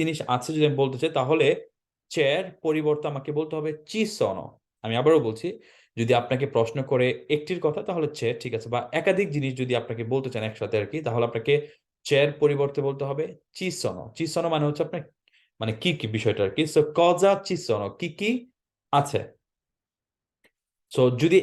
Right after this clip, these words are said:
একটা জিনিস বলি, তাহলে বলবো আমরা চে, একটা জিনিস নেই, non c'è। যদি বলি অনেকগুলো জিনিস আছে, ci sono। যদি বলি অনেকগুলো জিনিস নেই,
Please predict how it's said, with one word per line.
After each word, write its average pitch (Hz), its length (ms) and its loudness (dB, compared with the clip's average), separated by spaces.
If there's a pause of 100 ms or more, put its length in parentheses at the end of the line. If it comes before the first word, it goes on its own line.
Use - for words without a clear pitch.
একটা 165 280 2
জিনিস 208 180 2
বলি, 190 240 4
তাহলে 160 220 2
বলবো 151 300 6
আমরা 151 140 -4 (160)
চে, 147 160 4 (200)
একটা 147 140 -4
জিনিস 160 280 -6
নেই, 160 140 -6 (120)
non 123 120 2 (120)
c'è। 135 180 0 (380)
যদি 123 160 -2
বলি 139 160 4 (140)
অনেকগুলো 143 260 0
জিনিস 151 300 -2 (140)
আছে, 113 260 -2 (380)
ci 147 100 -2 (220)
sono। 123 300 4 (520)
যদি 120 120 0
বলি 127 160 2 (100)
অনেকগুলো 123 240 -4
জিনিস 127 280 -6
নেই, 139 180 2